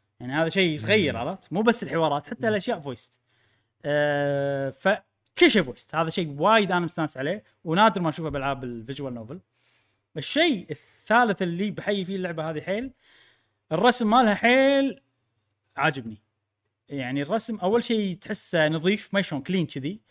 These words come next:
Speaker 1: واضح تحسه. آه، غير إنه كرسم حلو، أنا بالنسبة لي أحب طريقة الرسم اللي، اللي مسوينها. يعني هو أنمي ستايل، بس ما أحسه too much anime. طريقة ال-،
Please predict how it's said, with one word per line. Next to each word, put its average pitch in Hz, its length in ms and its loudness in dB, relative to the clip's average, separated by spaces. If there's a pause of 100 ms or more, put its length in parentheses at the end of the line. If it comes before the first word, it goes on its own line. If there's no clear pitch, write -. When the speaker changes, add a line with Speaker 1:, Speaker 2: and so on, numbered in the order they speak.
(120)
Speaker 1:
واضح 170 360 4
تحسه. - 420 -10 (640)
آه، 143 140 0
غير 220 260 2
إنه 226 420 4 (420)
كرسم 202 420 4
حلو، 185 300 0 (120)
أنا 165 440 2 (500)
بالنسبة 165 300 -4
لي 170 140 0
أحب 143 160 -6 (380)
طريقة 165 340 -2
الرسم 135 340 -6
اللي، 123 320 -12
اللي 120 140 -12
مسوينها. 127 400 -10 (480)
يعني 127 220 -6
هو 175 160 0
أنمي 277 460 6
ستايل، 226 460 6 (680)
بس 185 200 -2
ما 226 60 2
أحسه - 280 -6 (100)
too 220 60 0
much 180 260 -2
anime. 151 440 -2
طريقة 156 420 -2
ال-، 143 160 -8